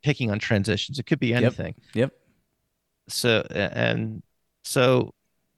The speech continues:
Speaker 1: you know, i-, i-, if you get this thing nailed down, th-, think of how much extra time you'll save in the long run. It's kinda like investing now. It's like compounding interest.
Speaker 2: Yep.
Speaker 1: Uh, and usually by the time I've had that conversation, I'll also ask the principal if it's okay. <laughs> You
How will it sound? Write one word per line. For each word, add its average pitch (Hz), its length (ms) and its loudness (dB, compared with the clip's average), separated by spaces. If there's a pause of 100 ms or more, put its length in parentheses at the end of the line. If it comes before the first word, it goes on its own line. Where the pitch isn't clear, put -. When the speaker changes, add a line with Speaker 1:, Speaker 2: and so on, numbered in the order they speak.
(160)
Speaker 1:
you 127 120 0
know, 98 240 4
i-, 71 240 -2
i-, 92 120 -6 (180)
if - 300 -2
you 143 100 4
get 147 380 0
this 151 460 2 (100)
thing 127 480 -2 (120)
nailed 117 500 -2
down, 110 480 -2 (240)
th-, - 100 -8 (640)
think 139 140 0
of 147 100 4
how 127 140 2
much 123 220 0
extra - 320 -4
time 107 340 0
you'll 107 100 -2
save 110 300 0
in 104 60 -2
the 101 80 -4
long 110 220 0
run. 95 100 -4
It's 101 100 -8
kinda 123 140 0
like 104 140 0
investing 110 520 -2
now. 107 160 -2
It's 107 100 -4
like 127 120 0
compounding 120 560 -2
interest. 110 480 -4 (240)
Speaker 2:
Yep. 104 200 -2 (380)
Speaker 1:
Uh, 101 280 2
and 135 160 0
usually 190 240 0
by 170 120 4
the 139 80 4
time 131 280 -2
I've 117 140 -2
had 117 140 0
that 107 160 -2
conversation, 104 600 -2
I'll 95 180 0
also 104 400 -2
ask 101 260 -6
the - 60 -8
principal 95 420 -4
if 92 80 -14
it's - 140 -6
okay. - 240 -6
<laughs> - 40 -4
You 120 60 2